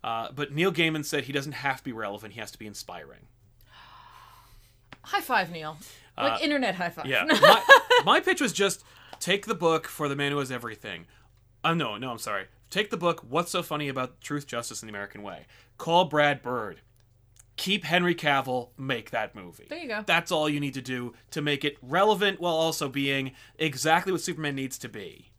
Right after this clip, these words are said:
Speaker 2: Yes.
Speaker 1: Because all the people who love Zack Snyder and, like, and on a harder edge Superman are gonna love that scene where he, like, goes hard. And you know what? Like, it's gonna work. Like, trust me. Um, anyway, so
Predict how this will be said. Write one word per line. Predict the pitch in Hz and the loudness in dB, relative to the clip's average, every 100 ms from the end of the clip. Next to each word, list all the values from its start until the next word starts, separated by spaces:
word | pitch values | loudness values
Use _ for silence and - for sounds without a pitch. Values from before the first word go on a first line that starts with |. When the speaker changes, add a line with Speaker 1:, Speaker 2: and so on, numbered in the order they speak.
| _ | _
Speaker 2:
Yes. | 190 185 - - | -10 -10 -10 -10
Speaker 1:
Because | 160 147 160 147 - - - - | -6 0 0 -2 -14 -20 -20 -6
all | - 185 220 | 2 4 4
the | |
people | 226 240 208 | 0 -2 -2
who | 196 | -2
love | 175 165 147 | 2 0 2
Zack | 151 147 | 0 -2
Snyder | - 143 139 139 135 | -2 -4 -2 -2 -4
and, | 135 131 127 | -4 -6 -6
like, | 127 120 - | -8 -8 -10
and | 143 139 | -8 -4
on | 135 | -2
a | 127 | -2
harder | 110 135 139 | -2 -2 -2
edge | 135 | -2
Superman | - 143 175 180 190 | -4 -6 -4 -2 -2
are | 156 | -2
gonna | 147 135 | -2 -4
love | 139 135 135 | -2 -4 -4
that | 139 - | -6 -6
scene | 135 131 127 127 | -8 -6 -6 -10
where | 123 117 | -10 -12
he, | 123 117 | -8 -8
like, | 117 110 - - - 120 | -8 -10 -18 -20 -20 -6
goes | 139 131 139 | -2 0 -2
hard. | - 123 127 156 175 196 - - - | -2 0 0 0 -4 -8 -14 -20 -10
And | 127 135 131 135 127 - _ - | 0 0 0 -4 -10 -16 _ -8
you | 156 | -2
know | 160 | 0
what? | 160 165 - - | 0 0 -2 -8
Like, | 143 139 - - - - | -10 -10 -14 -20 -20 -20
it's | - - | -18 -16
gonna | 143 143 | -14 -14
work. | 127 127 85 - - | -12 -12 -14 -20 -20
Like, | - 127 | -18 -16
trust | - 135 127 - | -12 -10 -10 -12
me. | 82 64 - _ - - _ | -18 -20 -20 _ -20 -20 _
Um, | 110 113 107 - 139 | -8 -6 -8 -10 -12
anyway, | 110 87 95 _ - | -12 -14 -20 _ -12
so | 143 127 117 | -6 -6 -6